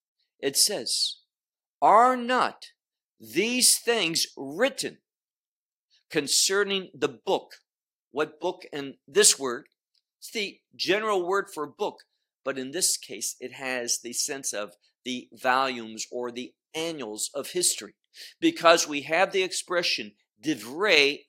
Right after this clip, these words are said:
Hayamim." Now, for most of you, that expression "Divrei Hayamim" means nothing. But in Hebrew, it's the name of the book of Chronicles.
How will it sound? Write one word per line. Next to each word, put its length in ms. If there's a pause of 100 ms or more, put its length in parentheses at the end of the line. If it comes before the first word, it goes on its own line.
Hayamim." 540 (720)
Now, 420
for 200
most 340
of 140
you, 300
that 200
expression 640 (100)
"Divrei 560
Hayamim" 760 (320)
means 340
nothing. 360 (840)
But 140
in 120
Hebrew, 720
it's 200
the 160
name 540
of 380 (640)
the 80
book 400
of 180 (180)
Chronicles. 800